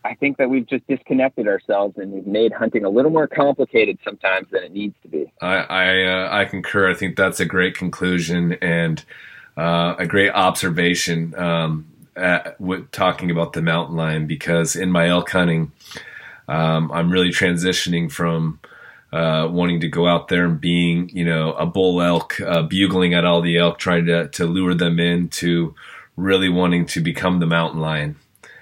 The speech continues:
Speaker 2: and, and, and get more sneaky and more sly, and, uh, being able to r-, read the sign that's on the landscape to utilize to my, uh, to
Speaker 1: Toolkit?
Speaker 2: Yeah, to my, to
Speaker 1: Oh,
Speaker 2: my
Speaker 1: yeah,
Speaker 2: toolkit,
Speaker 1: there you
Speaker 2: to
Speaker 1: go.
Speaker 2: my benefit. So,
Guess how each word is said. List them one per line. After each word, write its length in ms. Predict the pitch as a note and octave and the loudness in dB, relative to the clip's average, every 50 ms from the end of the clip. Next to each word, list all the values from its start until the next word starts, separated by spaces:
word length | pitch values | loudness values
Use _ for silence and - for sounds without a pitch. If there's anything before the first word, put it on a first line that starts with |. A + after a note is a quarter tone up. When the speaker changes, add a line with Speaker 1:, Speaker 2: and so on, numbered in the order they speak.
| - _ - | -20 _ -8
Speaker 2:
and, 400 | D2 D#2 D#2+ D#2+ D#2+ E2 E2 - | -4 -2 0 2 2 2 0 0
and, 460 | F2 E2 D#2+ D#2+ D#2+ D#2 - - - - _ - | 0 0 2 2 2 0 -2 -6 -12 -14 _ -8
and 300 | E2 E2+ D#2+ D#2 D#2+ D#2+ | -4 -2 -2 0 -2 -2
get 220 | D#2+ F2 F2+ F#2 F#2 | 0 2 2 2 2
more 220 | F#2 F2+ F2+ F2 E2+ | 2 2 2 2 2
sneaky 680 | - - - G2 F#2+ F#2 F2 - - G2 F#2 F#2 F2 | 2 2 2 4 2 2 2 0 -2 0 2 2 2
and 160 | E2 D#2+ D#2 | 2 0 0
more 240 | D#2 E2 E2+ F2 F2+ | 0 0 0 0 0
sly, 720 | F2 - - - G2 F#2 F2+ F2 E2+ E2+ E2+ E2 D#2+ - - _ _ - - - - - - _ - | 0 0 0 2 2 2 2 4 2 2 2 2 0 -2 -6 _ _ -20 -20 -20 -20 -20 -20 _ -8
and, 500 | D2+ D#2+ D#2+ D#2+ D#2+ D#2 D#2 D#2 D#2 E2 | -4 -2 0 0 0 0 -2 -2 0 0
uh, 340 | E2 E2 D#2+ D#2+ D#2+ D#2+ D#2 - - _ _ - F2 | 2 2 2 2 2 0 -2 -4 -8 _ _ -8 -4
being 300 | F2 F#2 F2 E2+ E2+ E2+ | 0 0 2 2 2 2
able 240 | E2+ E2+ E2+ E2+ D2+ | 2 2 0 0 0
to 440 | - F2+ F2 E2+ E2 D#2+ D#2 D2 - - - | 0 0 2 2 2 0 -2 -6 -12 -14 -12
r-, 120 | - - - - _ | -12 -12 -12 -12 _
read 320 | - F#2+ F#2 F#2+ G2 F2+ | -4 -2 0 2 2 2
the 80 | E2+ F2+ | 0 0
sign 520 | - - - F#2+ F2+ F2 F2 F2 F2 F2 | 0 2 2 2 2 4 4 4 2 2
that's 180 | E2+ E2 D#2+ - | 0 0 -2 0
on 160 | F#2 F2+ F2 F2 | 0 2 2 2
the 60 | E2 | 2
landscape 720 | E2+ E2 E2 E2+ E2 D2+ - - - F2 E2+ E2 D#2+ - - - | 2 2 0 0 0 -2 -4 -2 0 0 0 0 0 -4 -10 -12
to 200 | - - D#2+ D#2 D#2 | -6 -4 -2 -2 0
utilize 540 | D#2+ F2 F2 D#2+ D#2+ D#2+ E2 E2 D#2+ D#2 | 0 0 0 0 2 2 2 0 0 -2
to 120 | - - E2 | -4 -4 -4
my, 420 | D#2 D2+ D#2 D#2 D#2 D#2 D#2 D#2 | -2 -2 0 0 0 0 0 0
uh, 300 | D2+ D2+ D2+ D2+ D2 C#2+ - _ - - - | 0 0 0 -2 -4 -6 -8 _ -20 -16 -8
to 360 | - D#2 D2 D2+ D2+ D2+ C#2+ - - | -2 0 0 2 0 -2 -4 -8 -6
Speaker 1:
Toolkit? 460 | - B2 A#2+ A2+ - - C#3 C#3 C3 - _ - - | -2 0 0 0 0 0 0 0 0 -2 _ -10 -4
Speaker 2:
Yeah, 380 | G2+ F#2 F2+ D#2+ C#2+ C#2+ - - - | 0 0 2 2 0 -2 -6 -8 -6
to 100 | - F#2+ | -2 0
my, 180 | F2+ F2 F2 D2 | 2 2 2 2
to 100 | - - | 2 2
Speaker 1:
Oh, 40 | - | 2
Speaker 2:
my 60 | G#2 | 2
Speaker 1:
yeah, 60 | G2+ | 2
Speaker 2:
toolkit, 240 | A#2 A2+ G#2 G2+ G2 | 2 2 2 2 2
Speaker 1:
there 120 | A2 G#2+ G#2 | 2 0 0
you 40 | - | 0
Speaker 2:
to 60 | - | -2
Speaker 1:
go. 60 | F#2+ G2 | -2 0
Speaker 2:
my 120 | G2+ G2+ | 2 2
benefit. 540 | F#2+ A#2 B2 A2+ - - A2 G2 - - - | 2 2 0 0 -2 -4 -4 -6 -6 -6 -6
So, 460 | - - G2 F#2 F2+ F2+ F2 D#2+ - | -4 0 0 2 2 2 0 -2 -4